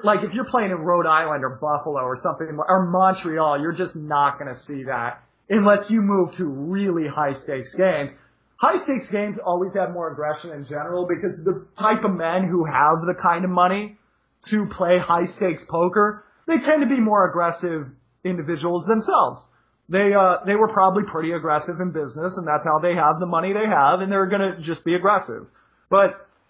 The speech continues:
uh, as far as Canadian poker, I honestly don't know as much about as I should, even though I love playing in Montreal. They're,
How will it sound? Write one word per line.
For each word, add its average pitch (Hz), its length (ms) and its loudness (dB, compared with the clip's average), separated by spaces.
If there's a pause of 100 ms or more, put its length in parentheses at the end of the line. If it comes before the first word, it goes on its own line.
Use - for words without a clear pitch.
(220)
uh, 151 320 2 (180)
as 180 200 -4
far 269 320 4
as 185 420 -2 (840)
Canadian 185 520 0
poker, 147 340 -4
I 127 140 0
honestly 135 440 -2
don't 131 200 -4
know 123 220 -2
as 131 120 -8
much 127 220 -4
about 135 260 0
as 131 120 -6
I 123 80 -4
should, 135 520 -4 (200)
even 165 160 -2
though 147 120 2
I 143 100 4
love 135 320 0
playing 139 200 -4
in 135 80 -6
Montreal. 139 520 0 (540)
They're, 196 440 2